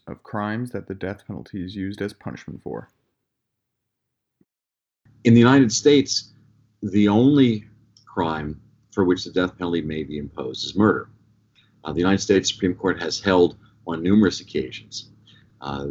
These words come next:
Speaker 2: that the use of the death penalty as a punishment for robbery or for rape, uh, or for another offense,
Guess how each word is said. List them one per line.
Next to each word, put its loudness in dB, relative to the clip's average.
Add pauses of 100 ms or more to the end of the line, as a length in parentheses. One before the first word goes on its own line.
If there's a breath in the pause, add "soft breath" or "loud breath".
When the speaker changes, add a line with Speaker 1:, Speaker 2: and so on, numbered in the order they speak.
(100)
Speaker 2:
that -4 (280)
the -4
use -2
of -10
the -6
death -4
penalty -4
as -6
a -12
punishment -8
for -4 (280 soft breath)
robbery 2 (140)
or -8
for -6
rape, 4 (420 soft breath)
uh, -6
or 0
for 0 (120)
another 4
offense, -10